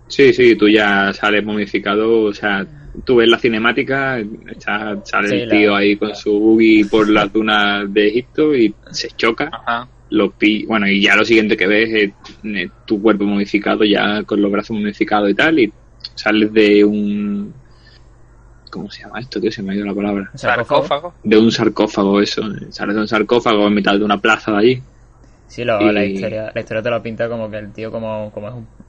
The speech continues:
Speaker 2: el típico estereotipo de paleto de Kansas, pues, pues como
Speaker 1: Sí.
Speaker 2: que él no se da cuenta, él estaba ahí viviendo la vida loca y, de re-, y, y lo narra él, de hecho,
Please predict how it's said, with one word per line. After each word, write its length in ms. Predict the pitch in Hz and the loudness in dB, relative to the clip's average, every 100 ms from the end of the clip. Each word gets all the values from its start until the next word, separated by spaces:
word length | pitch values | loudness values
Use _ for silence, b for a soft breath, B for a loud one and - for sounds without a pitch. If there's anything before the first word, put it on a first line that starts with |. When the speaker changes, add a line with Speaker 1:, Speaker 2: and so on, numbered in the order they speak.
| - | -14
Speaker 2:
el 180 | 110 107 | -12 -12
típico 340 | - 117 120 | -14 -12 -8
estereotipo 720 | 113 - 123 113 110 117 120 113 | -8 -8 -6 -6 -8 -10 -8 -8
de 100 | 107 | -6
paleto 360 | 107 107 117 | -6 -6 -8
de 80 | 110 | -6
Kansas, 500 | 110 107 113 - - _ - | -8 -10 -14 -18 -20 _ -20
pues, 440 | - 107 104 101 - - | -8 -6 -6 -8 -10 -14
pues 100 | - | -14
como 160 | 113 | -10
Speaker 1:
Sí. 40 | 104 | -8
Speaker 2:
que 60 | 107 | -8
él 80 | |
no 80 | 110 | -8
se 100 | 113 | -6
da 140 | 107 104 | -6 -6
cuenta, 340 | 110 107 98 | -8 -8 -10
él 80 | 104 | -10
estaba 280 | - 107 107 | -8 -4 -4
ahí 80 | |
viviendo 360 | 110 107 107 110 | -4 -8 -6 -6
la 100 | 107 | -6
vida 180 | 110 113 | -4 -4
loca 300 | 113 123 127 - b b b b b - - | -4 -6 -14 -20 b b b b b -20 -16
y, 480 | 139 123 113 104 104 | -12 -12 -12 -12 -10
de 160 | 107 | -10
re-, 140 | 107 104 - - - | -8 -10 -16 -20 -18
y, 460 | 131 117 107 104 104 | -10 -8 -8 -12 -14
y 60 | 113 | -8
lo 120 | 107 | -6
narra 360 | 110 110 104 107 | -6 -6 -6 -8
él, 80 | |
de 120 | 104 104 | -8 -12
hecho, 240 | - | -12